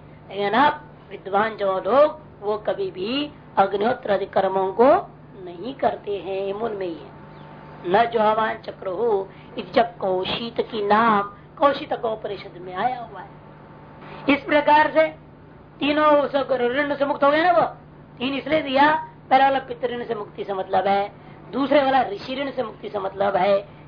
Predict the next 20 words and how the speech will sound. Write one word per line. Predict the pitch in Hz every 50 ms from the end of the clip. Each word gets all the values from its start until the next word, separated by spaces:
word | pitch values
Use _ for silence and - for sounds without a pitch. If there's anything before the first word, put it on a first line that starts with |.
| - -
तीसरे | 269 277 302 - 277 285 247
वाला | 226 226 220 208 185
देव | - - - 190 214 247 254 247
ऋण | 233 233
से | 202 214 202
मुक्ति | 190 - - - 190
से | 165 185
मतलब | 175 180 156 160 170 170 151 147
है। | - - - - - - - - - - - - - - -
प्रजा | - - - - - 247 262 339 403 - - - - - - - -
पितृ | 285 294 381 320
ऋण | 320 302 285
मुक्ति | 262 247 - - - 226 190 165 156
के | - 160
लिए | 151 170 202 254 - - - - - - - - -
स्वाध्याय | - 190 214 233 233 - 208 247 277 285 285 277 240
लक्षित | 202 202 - 240 226 -
है, | 226 226
यहाँ | 226 226 226
पर | 220 - 254 247 247 247 -